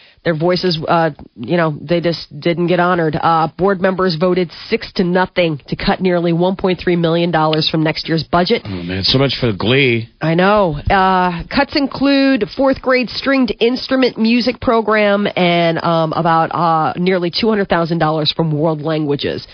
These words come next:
Speaker 1: The board spared the middle school high ability learner program, which has been targeted for cuts.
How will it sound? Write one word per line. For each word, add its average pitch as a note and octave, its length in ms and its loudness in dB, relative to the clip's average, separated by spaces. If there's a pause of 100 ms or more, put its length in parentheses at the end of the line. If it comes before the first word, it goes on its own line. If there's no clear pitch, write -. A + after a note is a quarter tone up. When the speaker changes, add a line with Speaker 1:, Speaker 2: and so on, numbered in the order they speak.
(360)
Speaker 1:
The F#3+ 60 2
board A3+ 380 2
spared A3+ 500 0
the G3 80 0
middle G3+ 320 2
school F#3 680 0
high F3+ 240 2
ability E3+ 420 0
learner F3 320 0
program, D#3 500 0
which D3+ 140 -2
has D3+ 80 -2
been D3 180 0
targeted D3 640 -2 (160)
for C#3 240 0
cuts. - 580 -4